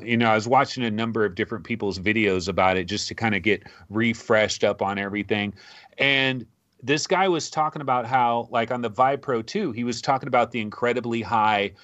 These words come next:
you know, six megapixels per eye, two thousand four, you know, blah, blah, blah, a hundred and twenty degrees, you know, spreading the pixels across this ginormous thing. And he was saying, "Look,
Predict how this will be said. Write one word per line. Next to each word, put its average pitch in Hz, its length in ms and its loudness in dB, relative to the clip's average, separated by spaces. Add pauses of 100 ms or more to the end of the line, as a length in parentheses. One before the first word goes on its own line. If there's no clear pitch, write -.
(200)
you 120 80 -2
know, 107 160 2
six - 520 -2
megapixels 151 920 0
per 165 280 0
eye, 135 420 4
two 190 160 -4
thousand 160 400 2
four, 170 240 0
you 139 100 -2
know, 131 120 2
blah, 127 160 4
blah, 135 80 4
blah, 165 200 4 (220)
a 123 80 4
hundred 165 340 4
and 151 120 -2
twenty 156 340 -2
degrees, 147 720 2
you 135 80 0
know, 127 260 6
spreading 156 540 2
the 139 80 2
pixels 143 420 -2
across 135 380 4
this 127 180 2
ginormous 127 720 0
thing. 165 380 2 (420)
And 131 160 2
he 190 160 -2
was 214 260 4
saying, 135 380 0
"Look, 180 300 0